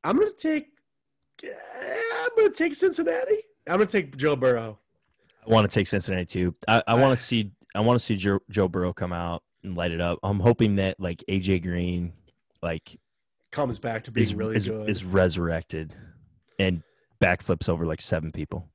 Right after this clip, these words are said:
Speaker 1: <laughs> That's, that's so weird you said backflips over, 'cause that was the first, I was like, "I hope he backflips over someone."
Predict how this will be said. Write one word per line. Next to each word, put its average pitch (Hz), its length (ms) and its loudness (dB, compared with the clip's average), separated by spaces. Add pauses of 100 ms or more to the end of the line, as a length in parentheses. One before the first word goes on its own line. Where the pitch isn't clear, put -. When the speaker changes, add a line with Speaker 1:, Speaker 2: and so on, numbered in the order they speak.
(500)
Speaker 1:
<laughs> - 500 -18
That's, 175 240 -12 (300)
that's 151 220 -4
so 196 160 -2
weird 160 200 2
you 151 80 -2
said 143 220 -2
backflips 127 400 -4
over, 127 120 -4
'cause - 300 -18
that 156 80 4
was 147 120 2
the 123 40 -8
first, 135 240 -2
I 131 60 -2
was 147 100 0
like, 143 120 2
"I 240 100 -2
hope 254 140 0
he 160 80 0
backflips 127 540 -6
over 120 180 -8
someone." 131 480 -6